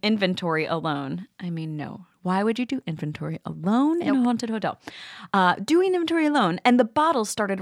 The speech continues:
Speaker 1: rattling around loudly behind me. I was completely alone in the building, and there was no way they could have done that by themselves." Obviously. All right, here's the last one.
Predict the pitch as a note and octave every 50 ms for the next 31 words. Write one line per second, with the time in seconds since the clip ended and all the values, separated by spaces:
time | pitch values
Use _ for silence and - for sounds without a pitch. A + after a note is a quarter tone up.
0 | F#3 G#3+ A#3 A#3+ A#3+ A#3 G#3 F#3+ F3 F3 E3+ E3+ E3 F3 F3 E3 E3+ F3 G3 G3+
1 | G3+ G3+ G3+ F#3+ F3+ D#3+ D#3+ F3 E3 F#3+ G3 G3 F#3+ F3 E3 - - - - -
2 | A3+ G3+ G#3 - - A3+ G#3+ - - D#4 D#4 - C4 B3+ A3 G#3 G3 F#3+ F#3 F3+
3 | E3 - D3+ C#3+ C#3 D3 C#3+ D3 D#3 E3+ E3 D#3+ E3 E3+ E3+ G3+ G#3+ A#3 C4+ C4+
4 | C4+ A#3+ G#3+ G3 F#3+ F#3 F3 E3 - - E3+ D#3 C3+ - C#3 C3+ C3+ B2+ B2 _
5 | _ _ - C3+ A#2 A2+ G2 E2+ - - - - - - - - - _ _ _
6 | _ _ _ _ _ - D3 C#3+ C#3 D3 E3 E3+ E3 - - - - - E3+ -
7 | _ _ _ _ _ _ - - B2+ A#2+ - - E3 E3+ G3 G#3 G#3 G3+ F#3+ F3+
8 | E3 D#3+ E3+ - - E3+ D#3 D#3 D#3 D#3 F3